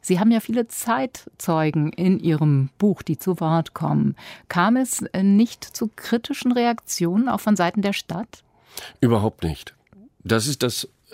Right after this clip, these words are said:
Speaker 2: Erstaunliche und das zeichnet auch die Bekleidungsindustrie in Berlin so ein bisschen aus. Der gewerkschaftliche Organisationsgrad war gerade mal bei acht Prozent.
Speaker 1: Mhm.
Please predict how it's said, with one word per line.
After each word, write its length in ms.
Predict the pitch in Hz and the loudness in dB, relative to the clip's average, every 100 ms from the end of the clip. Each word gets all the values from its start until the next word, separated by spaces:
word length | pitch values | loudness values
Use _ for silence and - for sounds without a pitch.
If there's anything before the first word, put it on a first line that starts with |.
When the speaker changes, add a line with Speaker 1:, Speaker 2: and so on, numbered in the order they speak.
| - | -4
Speaker 2:
Erstaunliche 800 | 110 - 117 131 127 98 113 92 | -4 0 2 2 2 0 -2 -2
und 280 | 90 85 | -4 -2
das 200 | 107 110 - - - - - - | -2 -2 -8 -18 -18 -20 -20 -12
zeichnet 540 | - 113 127 135 139 - | -4 0 2 0 -2 0
auch 320 | 104 104 101 - | 0 0 -2 -4
die 480 | 104 101 95 95 - | 0 2 2 0 -2
Bekleidungsindustrie 1700 | 78 82 73 85 101 - 95 110 107 101 90 92 87 - 104 101 87 | -10 -12 -12 -10 -8 -4 -2 0 0 0 -2 -2 -4 -6 -2 0 0
in 120 | 85 | 0
Berlin 300 | 92 87 92 | 0 -2 -2
so 100 | 87 | -2
ein 120 | 85 85 | -2 -2
bisschen 240 | 85 78 | -4 -4
aus. 440 | 57 64 92 - - | -2 -2 -2 -4 -6
Der 320 | 101 90 87 | -2 0 0
gewerkschaftliche 800 | 82 87 104 - 95 92 90 69 | -2 -2 -2 -2 -6 -6 -6 -4
Organisationsgrad 1200 | 85 87 85 87 - 92 90 92 - 85 80 80 | -4 -2 -2 -4 -6 -4 -4 -4 -2 -2 -2 -4
war 120 | 85 | -8
gerade 260 | 85 90 85 | -4 -2 -2
mal 220 | 82 78 | -4 -4
bei 160 | 73 65 | -4 -6
acht 180 | 73 - | -8 -10
Prozent. 560 | 73 - 76 76 - | -12 -8 -6 -6 -2
Speaker 1:
Mhm. 300 | 185 165 143 | 2 2 0